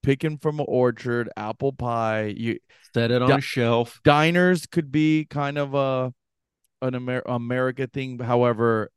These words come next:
Speaker 1: every country has little places to eat, but I'm talking about that little diner, the old school diner that would have a little glass container and just a, just a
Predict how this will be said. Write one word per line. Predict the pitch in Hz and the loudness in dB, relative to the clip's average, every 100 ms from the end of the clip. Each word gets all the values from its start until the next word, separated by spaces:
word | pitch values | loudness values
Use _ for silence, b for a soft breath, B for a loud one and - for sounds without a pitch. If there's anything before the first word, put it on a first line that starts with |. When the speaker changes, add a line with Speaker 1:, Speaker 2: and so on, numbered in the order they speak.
| 135 | -2
Speaker 1:
every | 135 123 123 | -2 -2 -4
country | - 120 110 110 107 | -6 -8 -8 -8 -6
has | 104 98 | -6 -6
little | 110 107 101 95 | -4 -2 -4 -6
places | - 107 101 92 | -6 -6 -8 -12
to | - 110 | -10 -8
eat, | 104 101 - | -6 -6 -8
but | 98 92 b b b | -10 -10 b b b
I'm | 113 131 | -8 -2
talking | 139 131 | 0 2
about | 113 | 2
that | 110 | 2
little | 113 139 165 | 2 0 0
diner, | 160 151 147 143 139 143 151 b b | -2 -2 -4 -4 -4 -4 -8 b b
the | - | -10
old | - 127 139 | 0 2 0
school | - 156 | 0 -2
diner | 135 131 127 127 | 0 -2 -2 -2
that | |
would | 113 | -2
have | 117 107 | -4 -4
a | |
little | 107 113 160 214 | -6 -4 0 0
glass | 190 170 175 165 170 - - | -2 -2 -2 0 -4 -10 -14
container | 165 151 151 139 139 139 139 151 _ _ _ _ | -12 -8 -6 -4 -4 -4 -4 -8 _ _ _ _
and | 123 120 | -6 -4
just | 113 101 - - | -4 -6 -12 -8
a, | 117 90 _ - | -8 -8 _ -18
just | 113 117 | -14 -8
a | 113 | -10